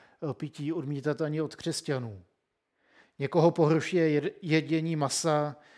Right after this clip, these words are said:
někoho pohoršuje pití alkoholu, někoho jiného pohoršuje zase něco jiného. Ty piješ pivo a to si říkáš křesťan?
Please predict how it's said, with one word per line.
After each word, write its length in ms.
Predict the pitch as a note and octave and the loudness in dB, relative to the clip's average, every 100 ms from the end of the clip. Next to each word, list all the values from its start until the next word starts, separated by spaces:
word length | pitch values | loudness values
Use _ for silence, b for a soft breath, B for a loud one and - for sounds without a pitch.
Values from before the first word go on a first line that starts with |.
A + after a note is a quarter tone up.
| B B | B B
někoho 460 | F3 C#3+ - D3 D3+ | -10 -8 -2 0 2
pohoršuje 500 | D#3+ D3 D3 - D3+ | 2 0 0 -2 -4
pití 320 | D3+ B2 E3+ | -4 -6 -4
alkoholu, 760 | E3+ C3+ D#3+ C3 D3 C#3 C#3 B B B - | -4 -4 -2 0 0 0 -4 B B B -12
někoho 320 | C3+ E3+ C#3 | -6 -4 -2
jiného 440 | D3 D3 D3+ C#3+ | -2 -2 -2 -2
pohoršuje 480 | C#3+ D3 C#3+ C3 D3+ | -4 -4 -4 -4 -6
zase 240 | C3+ C3 D3 | -6 -8 -8
něco 260 | C3+ - | -8 -6
jiného. 600 | C#3 C3+ C#3 B2+ A2+ G2 - _ _ _ _ _ _ _ _ _ _ _ _ _ _ _ _ _ _ _ _ b b b b | -6 -4 -4 -6 -8 -12 -18 _ _ _ _ _ _ _ _ _ _ _ _ _ _ _ _ _ _ _ _ b b b b
Ty 100 | - | -20
piješ 320 | - D3+ D3 - | -10 -8 -6 -8
pivo 360 | C#3+ B2+ D3+ | -6 -4 -2
a 80 | D3+ | -4
to 120 | C#3+ | -6
si 160 | - C#3+ | -8 -8
říkáš 320 | B2 C#3+ - | -6 -6 -8
křesťan? 800 | - - A#2 - C#3+ D3 E3 | -12 -10 -8 -6 -6 -6 -8